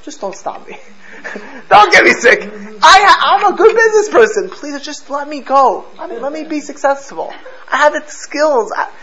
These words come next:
don't stop me, Hashem." And he feels it's up to him. 'Cause he, if otherwise, you don't steal, and you don't, Hashem, you can't, how do you do that if you believe in Hashem? You know, how do you do that? He, he's, when he's praying, in essence of his prayer is, is,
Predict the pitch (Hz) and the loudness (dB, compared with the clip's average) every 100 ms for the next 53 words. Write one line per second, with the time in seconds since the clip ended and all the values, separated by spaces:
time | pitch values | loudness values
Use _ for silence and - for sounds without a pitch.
0 | - - - 480 427 - 330 339 339 262 | -20 -4 2 4 2 0 0 0 -4 -4
1 | 156 139 - - 98 - - - - - | -4 -6 -8 -8 -10 -20 -20 -20 -20 -8
2 | - 269 302 349 370 370 330 320 349 339 | -4 -4 -2 0 0 2 0 0 -4 -2
3 | 440 254 190 - - - - - - - | -2 -2 -10 -20 -20 -20 -20 -20 -20 -14
4 | 233 262 - 196 - 254 359 285 185 180 | -10 -10 -6 -2 4 4 4 2 2 2
5 | - 262 359 - - 196 170 165 185 190 | -2 -8 -8 -10 -14 -4 -2 -2 -4 -8
6 | 254 285 359 466 480 285 - 523 427 - | -10 -12 -10 -8 -8 -10 -8 -6 -8 -14
7 | - - - - - 571 539 508 508 285 | -20 -20 -20 -6 -4 -4 -6 0 2 2
8 | 202 180 180 165 156 139 147 139 143 - | -2 -2 0 0 -2 -2 -4 -6 -8 -20
9 | - - - - - - - - - - | -20 -20 -20 -20 -20 -20 -20 -20 -20 -12
10 | 220 240 - 508 508 480 523 440 143 - | -4 -2 -2 -4 -6 -4 0 2 0 -4
11 | - 180 233 - 190 - 180 - - 170 | -14 -16 -16 -16 -16 -12 -14 -12 -14 -14
12 | 185 - 262 370 147 196 - - - 175 | -10 -2 0 0 -2 -12 -16 -20 -14 -12
13 | 175 - 262 294 269 226 208 - - 214 | -8 0 0 0 -6 -10 -10 -12 -6 0
14 | 262 320 - - - 220 208 208 | 2 0 0 0 -2 -4 -6 -10